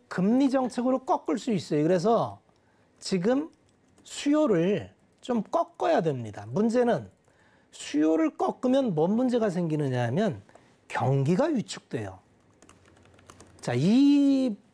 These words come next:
순환 구도를 잘 이해를 해야 됩니다. 자, 물가를 잡기 위해서 금리를 올려요. 그러면 이 금리를 올리면 수요는 꺾입니다.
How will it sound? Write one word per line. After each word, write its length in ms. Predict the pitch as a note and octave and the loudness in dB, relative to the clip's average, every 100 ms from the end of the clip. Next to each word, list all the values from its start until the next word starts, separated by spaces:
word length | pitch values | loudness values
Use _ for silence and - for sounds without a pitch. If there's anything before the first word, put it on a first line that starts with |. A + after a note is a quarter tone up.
| _ _ - | _ _ -20
순환 460 | - - C#4+ C#4+ B3 | -8 -2 0 0 -2
구도를 320 | A#3 B3 B3 | 0 0 0
잘 300 | F#3+ G#3 A3 | -2 0 2
이해를 340 | F#3 F#3+ F3+ | 4 2 2
해야 160 | E3+ D#3 | 0 -2
됩니다. 540 | C#3+ B2+ A2+ A2+ E3 - _ _ _ _ _ _ _ | -4 -6 -8 -8 -8 -10 _ _ _ _ _ _ _
자, 300 | - E3+ C3+ C3 _ _ - - C#4+ | -2 -2 -2 -6 _ _ -20 -18 -4
물가를 600 | F3+ C4+ C#4 C#4+ C#4+ D4 | -2 -2 0 0 2 0
잡기 340 | A#3+ G3 - | -2 -2 -2
위해서 280 | A3 G#3+ G#3+ | 2 2 0
금리를 560 | - F#3 F#3+ G3 G#3 G3 | -4 -2 2 2 2 2
올려요. 680 | D3+ D3+ D3+ C3+ C3+ G#3+ - _ _ _ _ _ | 2 2 2 0 -2 -4 -6 _ _ _ _ _
그러면 720 | - F#3 F3+ F3 G#3+ C#3 G2+ G2+ _ _ _ - | 0 2 2 2 0 -2 -8 -20 _ _ _ -8
이 120 | F3 | -8
금리를 600 | E3+ G3+ A3 A#3+ B3+ C4 | -2 0 2 2 2 2
올리면 520 | A#3+ G#3+ G#3+ A3 B3 | 2 2 0 0 0
수요는 600 | A3+ - - C4+ B3+ A#3 | -4 -10 -4 -2 0 -2
꺾입니다. 880 | - B3 B3 G#3+ D#3+ B2 A#2 D#3+ | -2 -4 -2 -2 -2 -2 -2 -2